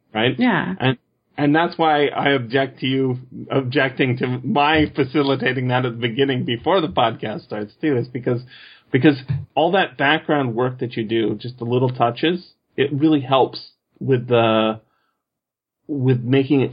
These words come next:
Speaker 1: flow properly, right? The way you've structured that show is very, um, super consumable.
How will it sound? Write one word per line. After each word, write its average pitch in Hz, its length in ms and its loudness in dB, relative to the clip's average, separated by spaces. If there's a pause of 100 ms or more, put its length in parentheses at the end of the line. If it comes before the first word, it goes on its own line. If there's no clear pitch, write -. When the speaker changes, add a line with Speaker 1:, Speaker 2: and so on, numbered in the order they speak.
(120)
Speaker 1:
flow 120 240 4
properly, - 640 -4 (720)
right? 113 260 -2
The 123 80 2
way 123 140 4
you've 123 160 2
structured 127 480 -2
that - 180 -2
show 117 320 -2
is 117 100 -8
very, 110 500 0 (560)
um, 107 580 2 (1700)
super - 400 2
consumable. 123 720 2